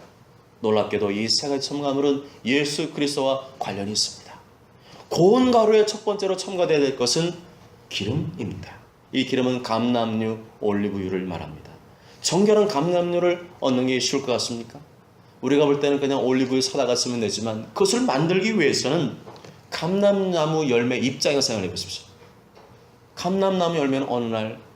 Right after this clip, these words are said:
영양분을 잘 빨아먹고 무럭무럭 자라서 열매를 맺었습니다. 기분이 좋았어요. 그런데 어느 날 농부가 와서 가차없이 자기를 수확해 갑니다.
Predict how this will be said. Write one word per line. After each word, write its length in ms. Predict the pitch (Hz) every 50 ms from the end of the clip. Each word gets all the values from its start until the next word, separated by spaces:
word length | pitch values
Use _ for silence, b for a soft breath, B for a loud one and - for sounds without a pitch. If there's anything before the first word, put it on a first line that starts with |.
| - _ - - -
영양분을 440 | 107 107 110 104 101 101 98 98 98
잘 280 | - - - - - -
빨아먹고 680 | 113 127 135 139 139 143 143 - 156 160 170 190 - - - - - - -
무럭무럭 540 | - 190 180 107 104 - - 95 95 95 92
자라서 500 | - - 117 117 113 - - 127 123 - 117
열매를 440 | 110 98 92 92 87 87 90 95 92
맺었습니다. 580 | 90 - - - - - - - - - - - - - -
기분이 320 | - - 196 185 214 214 202
좋았어요. 500 | - - 170 180 160 - - - - - - - -
그런데 260 | - 196 226 247 233 -
어느 160 | 139 175 247
날 380 | 247 175 120 - - - - -
농부가 420 | 147 170 202 226 214 226 240 247 233
와서 320 | 165 117 113 - 131 -
가차없이 640 | - - 240 247 - - 208 - - - 160 139 - B B B B B
자기를 320 | - 170 165 170 160 151
수확해 400 | 139 - - 254 214 - - 180
갑니다. 300 | 151 127 135 - - -